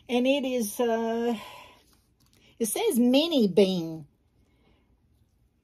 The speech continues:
Uh, but anyway, it is a little dress. The front of it is a little dress, and it snaps onto this. It, it is, it's like a onesie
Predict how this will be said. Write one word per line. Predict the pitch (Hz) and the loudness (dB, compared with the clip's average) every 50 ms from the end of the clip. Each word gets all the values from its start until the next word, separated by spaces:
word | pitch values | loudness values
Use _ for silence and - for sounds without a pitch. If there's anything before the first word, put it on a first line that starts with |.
| _ _ _ _ _ _ _ - | _ _ _ _ _ _ _ -10
Uh, | - 196 208 208 208 208 214 208 - _ - - | -6 -4 -2 -2 -2 -2 -4 -6 -8 _ -14 -6
but | 233 220 226 220 - - - - _ _ _ _ _ _ - | -2 -2 -2 -2 -2 -6 -14 -20 _ _ _ _ _ _ -6
anyway, | 277 311 320 294 262 240 240 233 226 - - - - - - - | -2 0 2 2 4 2 2 0 -4 -6 -12 -20 -20 -20 -12 -4
it | - 262 262 254 214 | 0 2 2 2 4
is | 233 254 240 226 - - | 4 4 4 4 4 2
a | 240 214 | 2 4
little | 220 240 254 330 320 | 6 6 4 4 0
dress. | - 240 240 247 240 233 240 262 254 - - | -4 -2 2 4 4 4 4 2 0 -2 -2
The | 226 214 | -2 -4
front | - - 359 415 494 508 415 311 | -2 0 0 0 0 0 0 0
of | 262 | 0
it | 247 202 | 2 2
is | 202 190 180 | 2 0 0
a | 185 | 0
little | 196 196 180 175 156 | 0 0 -2 -2 -4
dress, | 139 185 180 170 180 214 262 262 - - - - _ _ - | -4 -4 -4 -2 -2 -2 -4 -4 -8 -10 -12 -14 _ _ -4
and | 233 233 | -2 0
it | 214 208 | 0 -2
snaps | - - - 320 339 370 381 302 - - - - | -4 -6 -6 -6 -4 -4 -4 -6 -6 -8 -8 -6
onto | - 269 294 349 392 349 269 208 - - - 220 208 208 220 247 285 302 - _ _ _ _ _ _ _ _ - | -4 -2 -2 0 0 0 0 0 0 2 4 6 6 6 6 4 0 -6 -10 _ _ _ _ _ _ _ _ -6
this. | 277 427 523 523 - - - - - - - - - _ _ _ _ _ _ _ _ _ _ | -2 -2 0 0 0 -2 -4 -6 -10 -10 -10 -12 -14 _ _ _ _ _ _ _ _ _ _
It, | - 247 240 - - - | -2 0 0 0 0 2
it | 226 240 233 240 | 4 4 6 6
is, | 240 220 214 214 208 208 - - | 4 4 2 0 -6 -8 -4 -2
it's | 226 208 - - | -2 -2 0 -2
like | 262 269 311 302 - | -4 -4 -2 2 4
a | 233 | 4
onesie | 220 202 196 240 294 381 427 415 285 - 277 262 262 277 285 294 - | 4 4 4 2 2 2 2 0 0 0 0 -2 -2 -2 -4 -6 -10